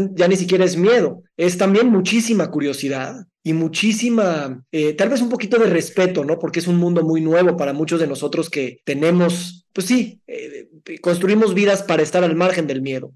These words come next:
Pero cuando lo hablas así, eh, ni siquiera tal vez es miedo, es nada más un respeto por algo que es tan desconocido, pero al ser algo que va a ser tuyo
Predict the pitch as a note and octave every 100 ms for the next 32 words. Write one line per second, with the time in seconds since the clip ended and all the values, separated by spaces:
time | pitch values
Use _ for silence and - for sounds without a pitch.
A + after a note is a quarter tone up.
0 | _ E3+ D#3+ E3 D#3+ D#3+ E3 G3 A#3+ A3+
1 | F3 - A3+ C#4+ - _ _ - G3 G3
2 | E3 E3+ F3 A3 A3 G3 F#3+ F3 E3+ E3+
3 | E3 E3 F3+ F#3 F3+ F#3 F#3 F3+ F3+ F3+
4 | F3+ E3 F3 F#3+ F#3 F3 - G3 A3 A3+
5 | F#3 D3 - D#3+ G3 E4 _ _ D#3+ D#3+
6 | D#3+ D#3 F#3 G3 F#3+ F#3 F3 E3+ E3 F3
7 | F3 - G#3 E3+ F3 A#3 -